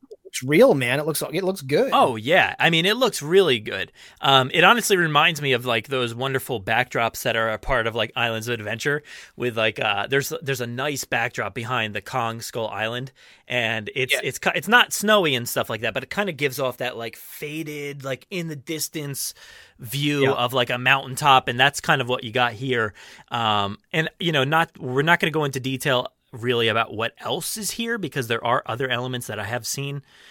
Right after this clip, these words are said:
Speaker 2: um, <clears throat> a part of this environment right here. You know, maybe literally right
Speaker 1: Oh,
Speaker 2: to the
Speaker 1: oh,
Speaker 2: right of
Speaker 1: oh,
Speaker 2: that
Speaker 1: oh,
Speaker 2: guy.
Speaker 1: yeah, yeah, yeah.
Speaker 2: Th-
Speaker 1: Yeah, yeah, yeah. We won't
Speaker 2: yeah,
Speaker 1: go
Speaker 2: there's
Speaker 1: there. Yeah.
Speaker 2: literally something right to the right of this guy that, that, that,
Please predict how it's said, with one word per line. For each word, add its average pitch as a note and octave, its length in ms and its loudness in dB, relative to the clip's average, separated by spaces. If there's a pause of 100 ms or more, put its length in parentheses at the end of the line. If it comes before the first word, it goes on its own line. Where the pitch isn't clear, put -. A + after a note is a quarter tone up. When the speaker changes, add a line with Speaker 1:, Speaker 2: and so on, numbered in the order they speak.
(200)
Speaker 2:
um, G2+ 380 0 (220)
<clears throat> - 240 -6
a C3+ 60 -6
part C3+ 260 2
of B2 120 -4
this B2+ 180 -2
environment C#3 460 -2
right D3+ 140 -10
here. E3+ 200 -4 (880)
You C3 140 -2
know, G#2+ 100 -2
maybe A#2 400 -2
literally A2+ 540 -4
right E3 180 6
Speaker 1:
Oh, - 40 2
Speaker 2:
to E3 100 2
the D#3+ 80 8
Speaker 1:
oh, D3 40 4
Speaker 2:
right C#3 200 8
of D3 60 6
Speaker 1:
oh, C#3+ 40 6
Speaker 2:
that C3+ 140 8
Speaker 1:
oh, - 20 0
Speaker 2:
guy. D3 220 10
Speaker 1:
yeah, C#3 120 4
yeah, C3 100 2
yeah. A#2+ 80 -2 (720)
Speaker 2:
Th- - 120 0
Speaker 1:
Yeah, C#3 80 4
yeah, C#3+ 80 6
yeah. B2+ 240 2
We D3 120 -2
won't C#3 100 4
Speaker 2:
yeah, B2+ 60 4
Speaker 1:
go B2+ 40 2
Speaker 2:
there's D#3 120 6
Speaker 1:
there. D#3 80 -2
Yeah. F3+ 40 6
Speaker 2:
literally A#3 340 10
something A3 440 2
right A3 280 4
to A3+ 100 2
the F#3 100 4
right D3+ 280 4
of C4+ 100 0
this D#4+ 200 -6
guy D4+ 260 2
that, C4 220 0
that, G#3 220 -2
that, A#3+ 220 -4